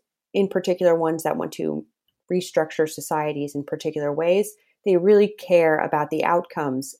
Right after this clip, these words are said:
of their governance initiatives. And so they'll spend not an insignificant amount of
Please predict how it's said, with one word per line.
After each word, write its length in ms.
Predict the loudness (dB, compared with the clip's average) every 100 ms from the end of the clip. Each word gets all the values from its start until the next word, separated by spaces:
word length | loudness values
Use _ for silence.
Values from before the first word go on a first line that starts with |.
| _
of 320 | 2 2 2 -4 -4
their 140 | -2
governance 480 | 0 -2 -4 -6 -6
initiatives. 640 | -6 -6 -4 -6 -6 -10 _ _ _ -6
And 100 | 4
so 380 | 8 8 4 -2 4
they'll 240 | 6 6
spend 500 | 4 0 0 0 -2 -8 -18 _ _ _ _ -2
not 380 | 2 4 4 2
an 120 | 2
insignificant 640 | 2 2 0 0 0 -2
amount 300 | 0 -2 -4
of 100 | -6